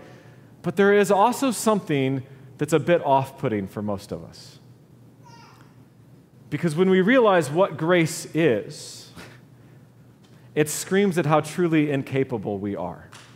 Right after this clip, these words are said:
and how truly sinful we are. And Paul knew this heart tendency to, to put up hi-, his own, um, and, and our own resume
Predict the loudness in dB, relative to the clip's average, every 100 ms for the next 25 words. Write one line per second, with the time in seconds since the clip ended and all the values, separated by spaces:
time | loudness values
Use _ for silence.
0 | -20 -20 -20 -20 -20 -20 _ -20 -20 -20
1 | -20 -20 -14 -6 -2 -2 -2 -2 -2 -2
2 | -4 -4 -8 -12 -12 -8 -6 -8 -14 -20
3 | -20 _ _ -20 -20 -20 -20 -20 -20 -20
4 | -20 -20 -20 -20 -20 -20 -20 -20 -20 -12
5 | -12 0 2 4 4 4 2 2 0 2
6 | 0 0 -2 -2 -2 -2 -2 0 0 -4
7 | -20 -20 -12 -4 -4 0 4 4 4 -2
8 | -16 -20 -20 -12 -8 -2 0 2 0 2
9 | 2 4 4 2 -2 -6 -14 -20 -8 0
10 | 2 2 2 0 0 0 0 -4 -2 2
11 | 4 4 4 4 4 2 2 0 -2 -4